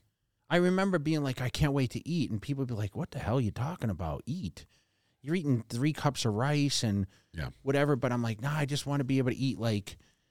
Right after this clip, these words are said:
Speaker 1: you know, less and then just, like, more fats or whatever else," right? I just was on this super low-fat diet, so I would literally have, like, protein powder or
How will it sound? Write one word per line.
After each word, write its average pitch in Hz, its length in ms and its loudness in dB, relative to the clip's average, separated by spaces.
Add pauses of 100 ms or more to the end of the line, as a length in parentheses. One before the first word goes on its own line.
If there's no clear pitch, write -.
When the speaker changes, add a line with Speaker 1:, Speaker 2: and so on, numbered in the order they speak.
(280)
Speaker 1:
you 135 100 2
know, 101 380 2 (280)
less 127 720 6 (880)
and 120 200 4
then 120 180 6
just, 110 260 4
like, 104 200 2 (240)
more 123 260 6
fats 110 640 0
or 107 60 4
whatever 101 440 2
else," 107 400 -2
right? 104 300 2
I 110 100 -2
just 120 220 -2
was 117 160 0
on 113 240 2
this 104 260 0 (400)
super 175 420 6
low-fat 127 600 6
diet, 92 400 0
so 107 120 0
I 101 120 2
would 98 140 2
literally 117 300 4
have, 95 300 0
like, 90 240 -6
protein 110 480 4
powder 101 380 4
or 85 320 2